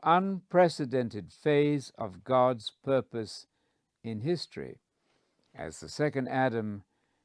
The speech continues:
Jesus sets the scene for the whole program of salvation.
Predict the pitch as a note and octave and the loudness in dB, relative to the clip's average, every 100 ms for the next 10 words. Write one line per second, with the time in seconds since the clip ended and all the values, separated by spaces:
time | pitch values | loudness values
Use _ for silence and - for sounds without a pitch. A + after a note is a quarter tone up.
0 | _ _ A2 D3+ F3 D3 C#3+ - E3 E3 | _ _ 4 6 8 4 -2 2 4 4
1 | - - E3 - G#3+ C3+ B1+ - - _ | 2 -12 -6 0 0 0 -6 -16 -20 _
2 | _ _ _ _ _ _ B2 A#2 A2 - | _ _ _ _ _ _ -2 -2 -2 6
3 | E3 E3 D#3+ E3 E3+ _ _ _ _ _ | 8 8 4 -2 -8 _ _ _ _ _
4 | _ - E3 E3+ C#3 B2+ F#2 F#2 G#2 G#2+ | _ 2 8 8 8 2 -2 -4 -10 -14
5 | - _ _ _ _ _ G#2 G#2+ - - | -20 _ _ _ _ _ 0 0 -2 -8
6 | G#2+ F#2+ G2 G#2 D3+ C#3 - - - | -2 0 0 2 2 2 -6 -14 -16